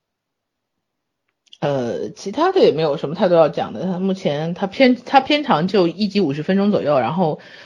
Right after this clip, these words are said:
一共十集。对，呃，这片子一半是 <laughs> 汉语，就普通话，一半是闽南话。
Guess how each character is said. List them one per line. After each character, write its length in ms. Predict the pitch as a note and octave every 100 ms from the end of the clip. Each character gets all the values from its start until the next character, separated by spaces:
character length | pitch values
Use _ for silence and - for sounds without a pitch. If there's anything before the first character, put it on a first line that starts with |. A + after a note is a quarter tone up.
| -
一 140 | D3+
共 160 | F#3+ F#3
十 220 | - D3+
集。 380 | - A2+ F#2+ - _ _ _
对， 360 | - D3 - - _ _
呃， 260 | - D3+ C#3+
这 160 | - C4+
片 260 | C#4 C4+
子 80 | B3
一 60 | F#3+
半 300 | F#3+ C#4 A3+
是 320 | G#3+ F#3 D#3+ - - -
<laughs> 200 | _ _
汉 380 | _ - B3+ F#3
语， 400 | C3+ - D3+ B2
就 120 | F#3+
普 100 | F#3
通 140 | E3+ G#3+
话， 180 | A3
一 60 | C#3
半 180 | F#3 G#3
是 80 | G#3
闽 200 | D3+ B2
南 200 | A2+ D3
话。 220 | F#3